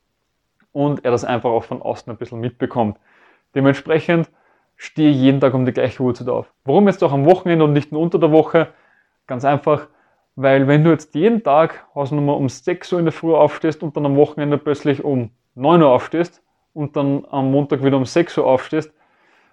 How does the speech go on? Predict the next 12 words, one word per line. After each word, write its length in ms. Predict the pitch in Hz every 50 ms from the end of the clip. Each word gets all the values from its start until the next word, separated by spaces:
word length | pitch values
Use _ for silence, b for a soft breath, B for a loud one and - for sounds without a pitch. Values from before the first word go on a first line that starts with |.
| _ _ _ _ _ -
passiert 360 | 143 127 - - 180 175 -
das 180 | 156 - -
Gleiche 360 | - 147 139 139 - - 147 139
wie 80 | 143
bei 120 | 131 147 139
einem 220 | 131 127 123 120 - -
Jetlag, 420 | - 147 143 - - 127 117 107 120
wie 120 | 117 127
in 120 | 139 143 -
zwei 160 | - - 135
unterschiedlichen 580 | 139 135 131 147 127 - - 135 127 131 131
Zeitzonen. 720 | - - 139 127 135 135 - - 135 127 123 117 113 107